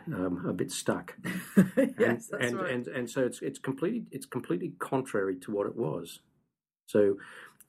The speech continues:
Speaker 1: you went in, you did your stuff, you, but it was a different world, a completely different world. So to your point about someone at seventeen or eighteen,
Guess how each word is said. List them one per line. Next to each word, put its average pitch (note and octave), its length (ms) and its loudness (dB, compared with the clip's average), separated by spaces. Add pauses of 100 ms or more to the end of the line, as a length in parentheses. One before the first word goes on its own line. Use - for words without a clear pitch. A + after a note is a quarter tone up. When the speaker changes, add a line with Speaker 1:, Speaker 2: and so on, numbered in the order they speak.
(120)
Speaker 1:
you G#2 220 0
went A2+ 240 4
in, C3+ 260 0
you F#2+ 120 -4
did A#2 200 -2
your A#2 100 -6
stuff, D#3 440 0
you, G2+ 240 -2
but B2+ 120 6
it A#3 80 2
was C#4+ 120 0
a - 40 -12
different - 300 2
world, G#2+ 420 -2 (260)
a A2+ 40 -6
completely C#3 360 -6
different A#2 240 2
world. G#2+ 140 2
So D3+ 160 2
to - 60 -12 (280)
your G#3+ 140 6
point C#4+ 220 6
about B2 240 4
someone A2 280 -2
at F#2+ 100 -8
seventeen G#2+ 480 -2
or G2+ 120 0
eighteen, G2+ 460 0